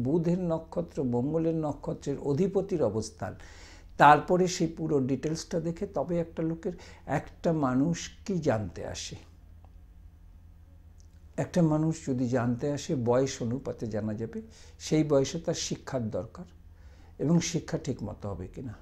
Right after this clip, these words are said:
আর একটা বয়সে এসে তার কর্মের দরকার, কর্মটা ঠিক হবে কিনা, আর একটা বয়সে গিয়ে তার বিবাহ দরকার, বিবাহ ঠিক মতো হবে কিনা, আর একটা বয়সের পরে তার শান্তি দরকার, সামাজিক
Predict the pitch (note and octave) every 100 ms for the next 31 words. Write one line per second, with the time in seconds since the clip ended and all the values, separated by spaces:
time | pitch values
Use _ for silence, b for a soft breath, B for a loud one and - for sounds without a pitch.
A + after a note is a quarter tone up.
0 | - - D3+ E3 E3 F3+ D3+ D3 - D#3
1 | - - D3+ - A#2+ A#2 A2+ - - F#2+
2 | - G2+ - - b b b b b b
3 | C#3 D3 D3 D3 C#3 - A#2 F#2 G2+ -
4 | A2 G#2+ - - - D#3 E3 F#3+ D3+ D3+
5 | D3 E3 D#3+ D#3+ C#3+ B2 - - - -
6 | - - - C#3 D3 D#3 D3 C#3+ E2+ F#2
7 | E2 F2 - b b b b C3+ D3 E3
8 | E3 D#3+ B2 - G2+ G2 G2 G2 F#2+ F#2
9 | F#2 - - - - b b b b b
10 | b b - - - D3+ F3 F3+ G3+ F3+
11 | F3 - G3+ - G3+ A#3+ - - - D3
12 | - - - C3 C3 C3 A2 G#2 G#2 B2+
13 | B2 - C3 C3 C#3 C3 C3+